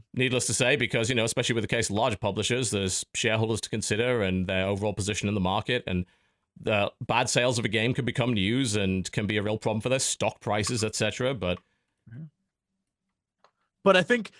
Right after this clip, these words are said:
Speaker 2: if anything, that would have been, I would love to have had the data on the amount of money, the amount of time, the amount of energy put in on promoting For Honor, and then the return they got on that.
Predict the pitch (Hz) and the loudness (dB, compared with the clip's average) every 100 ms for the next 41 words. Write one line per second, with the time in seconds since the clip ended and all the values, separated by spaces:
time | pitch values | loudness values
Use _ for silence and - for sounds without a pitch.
0 | _ - 202 214 294 311 165 151 175 190 | _ 2 4 4 2 2 2 4 4 6
1 | 190 196 151 180 170 175 - _ _ _ | 8 8 8 6 6 2 -2 _ _ _
2 | _ _ _ _ 185 226 226 262 202 196 | _ _ _ _ 4 4 6 2 2 0
3 | 233 262 294 311 254 - 269 254 180 208 | 4 6 8 8 6 -4 6 6 6 6
4 | 208 175 170 135 151 131 110 110 _ _ | 6 4 -2 2 2 4 0 -4 _ _
5 | _ _ _ _ 151 160 151 147 147 143 | _ _ _ _ 6 6 6 2 0 -4
6 | _ _ _ _ _ 117 170 175 165 165 | _ _ _ _ _ -2 4 4 4 0
7 | 175 208 254 233 185 202 196 175 226 269 | 4 4 2 -2 2 4 4 2 -6 -12
8 | _ _ _ _ _ _ _ - 175 185 | _ _ _ _ _ _ _ -2 2 4
9 | 185 160 - - 196 190 185 175 165 - | 4 2 -4 0 4 4 2 0 0 0
10 | 175 190 175 160 190 170 156 156 147 147 | 0 2 0 2 4 4 2 0 -2 -2
11 | 165 147 156 147 143 139 - - 147 143 | -2 2 4 4 2 -4 -6 0 2 2
12 | 139 117 113 _ - _ - 165 170 175 | 2 0 -4 _ -20 _ 0 2 4 0
13 | 165 160 147 131 - 160 147 131 113 107 | 2 2 2 -2 2 2 4 0 -2 -2
14 | 95 50 62 64 | -6 -12 -14 -16